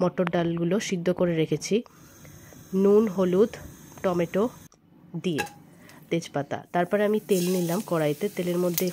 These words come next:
হালকা একটু সর্ষের তেল, শুকনো লঙ্কা, গোটা জিরে, পেঁয়াজ, রসুন, আদা রসুনের পেস্ট, একটু লাল মির্চের পেস্ট, আর এটা ভাজা মশলা, ঘরে বানানো ভাজা মশলা,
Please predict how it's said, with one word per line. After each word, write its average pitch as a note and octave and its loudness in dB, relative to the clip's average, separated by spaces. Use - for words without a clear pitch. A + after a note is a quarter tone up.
হালকা F#3+ 0
একটু G3+ -2
সর্ষের F3+ -6
তেল, E3+ 6
শুকনো F#3+ 6
লঙ্কা, E3 4
গোটা F#3 2
জিরে, E3 0
পেঁয়াজ, E3+ 2
রসুন, G#3 0
আদা F3+ 2
রসুনের F#3+ 2
পেস্ট, D#3+ 2
একটু F#3+ -2
লাল F3+ 2
মির্চের F#3 0
পেস্ট, D#3 0
আর G3 4
এটা F#3+ 6
ভাজা F3 6
মশলা, E3 2
ঘরে F3 4
বানানো D#3+ 2
ভাজা D#3+ 2
মশলা, D#3 2